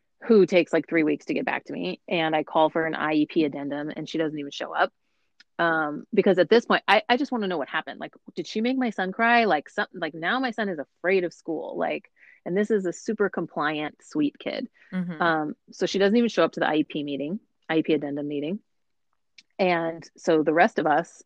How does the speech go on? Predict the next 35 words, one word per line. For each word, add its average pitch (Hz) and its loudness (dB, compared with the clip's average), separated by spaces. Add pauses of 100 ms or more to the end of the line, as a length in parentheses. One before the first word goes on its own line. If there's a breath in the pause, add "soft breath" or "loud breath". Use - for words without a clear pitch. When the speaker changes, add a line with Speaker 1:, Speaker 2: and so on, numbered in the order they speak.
Speaker 1:
like 151 -4
the - -6
speech - -2
pathologist, 151 -2
and 147 -4
then, 143 -6
like, 139 -8
I, 135 -6 (240)
I 180 -2
don't 185 -2
know 165 -2
if 160 -10
it's - -14
her 160 -2
boss 151 0
or, 143 -4
like, 135 -6
the - -14
caseworker 175 -2
or 156 0
whatever, 165 2
like, 147 0
we 175 4
all 165 4 (340 loud breath)
are 165 -8
kinda 160 -4
like, 165 -4
"Well, 190 4
I 190 6
guess 185 0
we 196 2
don't 175 -4
really 175 2
need 170 -4
to - -8